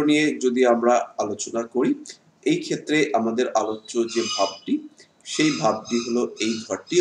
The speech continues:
অর্থাৎ আপনার টেন্থ হাউস। এই ঘরটির উপরে অধিপতি গ্রহ শনি,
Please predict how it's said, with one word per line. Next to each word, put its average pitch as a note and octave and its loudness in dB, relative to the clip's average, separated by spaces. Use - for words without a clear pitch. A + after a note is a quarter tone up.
অর্থাৎ - -6
আপনার G#2 -6
টেন্থ B2+ 2
হাউস। A2+ -2
এই G3 6
ঘরটির C3 -2
উপরে A#2+ 2
অধিপতি D3+ -4
গ্রহ A2 -4
শনি, A2+ 0